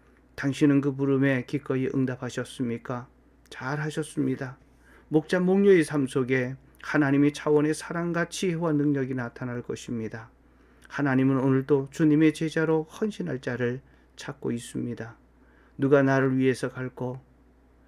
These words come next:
"주님, 내가 여기 있사오니 나를 보내소서"라고 응답해 보십시오.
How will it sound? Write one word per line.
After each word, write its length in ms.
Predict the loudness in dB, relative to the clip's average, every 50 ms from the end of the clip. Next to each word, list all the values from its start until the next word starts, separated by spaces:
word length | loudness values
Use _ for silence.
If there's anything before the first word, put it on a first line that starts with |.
| _ _ _
"주님, 340 | -6 -4 0 2 2 2 2
내가 280 | 2 2 2 2 2 4
여기 260 | 2 2 2 0 -2
있사오니 680 | -2 0 -2 0 0 2 2 2 2 0 0 -4 -6 -10 -16 _ _ _ _
나를 380 | -6 -6 -4 -4 -4 -6 -6 -6
보내소서"라고 1300 | -6 -6 -4 -4 -4 -6 -6 -8 -8 -6 -6 -6 -6 -6 -10 -16 _ -12 -10 -10 -6 -2 -2 -2 -2 -4 -8 _ _ _ -6 -4
응답해 500 | -4 -4 -6 -8 -10 -8 -8 -8 -8 -6
보십시오. 600 | -8 -12 -10 -10 -14 -14 -12 -10 -10 -10 -10